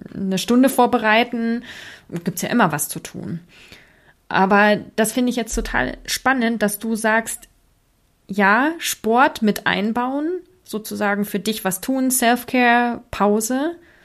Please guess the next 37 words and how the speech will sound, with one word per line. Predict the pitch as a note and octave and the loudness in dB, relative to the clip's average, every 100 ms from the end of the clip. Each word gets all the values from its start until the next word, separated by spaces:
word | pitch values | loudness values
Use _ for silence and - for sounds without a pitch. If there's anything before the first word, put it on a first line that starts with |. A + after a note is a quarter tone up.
| _ _ _ _ _ _ _ _ _ | _ _ _ _ _ _ _ _ _
und | - G3+ | -8 -6
dein | F#3+ F#3+ | -6 -4
Unterbewusstsein | C4+ E4+ D#4 F3+ E3 D#3 D#3+ - - D#3 E3 F#3 A#3+ D4 _ _ _ _ _ _ _ - | 2 4 4 0 -4 -6 -8 -8 -8 -6 -4 -4 -6 -8 _ _ _ _ _ _ _ -18
ich | - - - F3 | -16 -14 -10 -4
kann | F3+ F#3 | -2 0
jetzt | F3+ | 0
sagen, | F#3 F#3+ | 0 2
arbeitet | C#3+ F#3 A3 A3 F3+ - - _ - - | 2 4 4 4 -2 -4 -18 _ -16 -4
trotzdem, | - C#4 - A#3 F#3 | 2 2 4 2 4
aber | G3+ A3 | 4 4
in | G#3 | 4
deinem | G#3+ A3 G#3+ | 4 4 2
Unterbewusstsein | A#3+ C4 B3 A#3 B3 B3+ A#3+ A3+ A3+ | 2 2 0 2 0 2 2 2 0
passiert | G#3+ - A#3+ A#3+ | -4 0 0 -2
trotzdem | - D4 D4 - G3 E3 | -2 -2 -2 -2 0 2
was. | F3 - - - - - - - | 0 -2 -12 -16 -18 -18 -12 -2
Und | G#3+ | 0
das | A3+ A3 | 0 0
finde | B3 A#3+ | 0 0
ich, | A#3+ - - | -2 -6 -4
das | G#3+ G#3+ | -2 0
ist | A3+ | 0
vi-, | A#3+ A3+ - | 2 0 0
vielleicht | A3+ A3 A3 | 2 2 2
so | |
ein | A3 | -2
entscheidendes | F#3 G#3 - A3 A#3 A#3+ G#3 - | 2 2 4 2 4 4 2 4
Umdenken, | C4+ F#4+ E4+ E3+ E3 E3 F3 F#3 G#3 A#3+ | 6 6 6 6 4 2 0 0 0 0
äh, | G3+ G3+ G3+ G3+ | 0 2 2 0
für | G3+ A3 | 0 2
mich, | G#3 B3+ B3+ | 2 2 2
dass | G#3+ | 0
ich | G#3+ | 2
das | G#3 G3+ | 0 0
nicht | A3 B3 - | 0 0 0
als, | G3 G3 | 0 2
äh, | - | -2